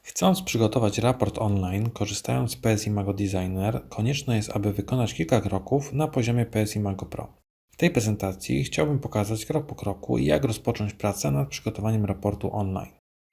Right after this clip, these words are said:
Podstawą do tworzenia takich raportów jest plik raportu I B M S P S S Statistics w formacie S P V. Wykorzystajmy w tym celu plik raport sprzedażowy. Mamy gotowy raport, który w takiej formie nie nadaje się do publikacji online.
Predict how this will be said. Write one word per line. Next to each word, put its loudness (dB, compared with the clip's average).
Podstawą 2
do 4
tworzenia 2
takich 0
raportów -2
jest -2
plik 2
raportu 4
I 2
B 0
M 2
S 0
P -4
S 0
S 0
Statistics -4
w -20
formacie 2
S 0
P -6
V. -6
Wykorzystajmy 2
w -2
tym 0
celu 4
plik 0
raport 2
sprzedażowy. -2
Mamy 6
gotowy 4
raport, 2
który 0
w -6
takiej 0
formie 2
nie 2
nadaje 4
się 0
do 4
publikacji -2
online. -2